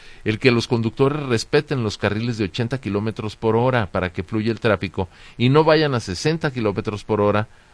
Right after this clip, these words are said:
para no ser multados por el radar. Gracias. Es lo que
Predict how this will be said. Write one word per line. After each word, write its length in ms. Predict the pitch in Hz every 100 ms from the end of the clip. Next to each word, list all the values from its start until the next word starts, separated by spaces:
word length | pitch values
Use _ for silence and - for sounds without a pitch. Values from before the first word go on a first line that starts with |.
| -
para 180 | 92 95
no 140 | 101
ser 180 | 104 110
multados 480 | 107 95 101 95 85
por 140 | 92
el 100 | 80
radar. 380 | 73 76 71 71 -
Gracias. 680 | 82 87 104 104 85 67 - - - -
Es 100 | 92
lo 120 | 98
que 200 | 98 90